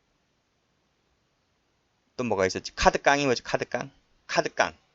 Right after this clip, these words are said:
사건에서도 요 행위 표준설을 취하고 있습니다. 어, 그런 죄들 기본적으로 찾아보시고 그런 죄들이 이 행위 표준설에 나와 있다 보시고요. 자, 이 번 가보겠습니다.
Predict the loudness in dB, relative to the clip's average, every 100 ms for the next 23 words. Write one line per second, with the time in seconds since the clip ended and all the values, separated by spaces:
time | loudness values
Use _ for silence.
0 | _ -8 -4 -2 -2 0 0 0 -4 _
1 | _ _ -6 -4 -4 -4 -2 -2 -2 -8
2 | -8 -12 -10 -4 -6 -6 _ _ _ _
3 | _ _ _ _ _ -20 -20 -12 -6 -6
4 | -8 -14 -16 _ _ _ _ _ -18 -14
5 | -12 -12 -10 -8 -8 -12 -8 -6 -6 -10
6 | -10 -8 -8 -8 -8 -8 -10 _ _ -18
7 | -12 -10 -10 -10 -10 -4 -2 0 0 0
8 | -2 -4 -4 -6 -12 -12 _ _ _ _
9 | _ _ _ _ _ _ -16 -14 -10 -6
10 | -6 -8 _ -20 -16 -4 -2 -2 -2 -4
11 | -4 -12 -18